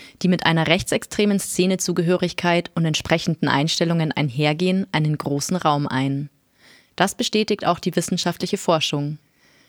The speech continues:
Damit sind nicht zwingend juristische Sanktionierungen in Form von Strafverfolgung und Verurteilung gemeint. Es geht auch um öffentliche Reaktionen und die deutliche Ablehnung von rechtsextremen Inszenierungen oder Einstellungen in Schule, Ausbildung und Beruf.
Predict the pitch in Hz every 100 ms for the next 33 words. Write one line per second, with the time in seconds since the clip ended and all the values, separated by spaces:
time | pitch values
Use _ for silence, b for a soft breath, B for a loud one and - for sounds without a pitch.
0 | - 170 214 240 - 202 208 233 - 196
1 | 202 208 202 175 175 202 233 - 190 180
2 | 175 - 180 190 190 185 190 190 165 -
3 | 165 160 - 156 - 143 143 - 180 -
4 | 185 185 185 - 185 208 226 196 156 143
5 | 147 147 143 139 143 151 - _ b b
6 | b b b b b 175 - 208 - 175
7 | 156 - 185 190 175 - 165 160 147 -
8 | 160 170 202 202 202 - 165 - 151 165
9 | - - 208 165 - 160 175 185 185 160
10 | 151 139 - - 165 - 170 170 170 165
11 | - 156 156 156 180 180 185 - 160 -
12 | 143 151 - 165 175 175 175 - 156 -
13 | 165 175 196 202 - 143 - - 165 175
14 | 175 185 - 208 185 156 - -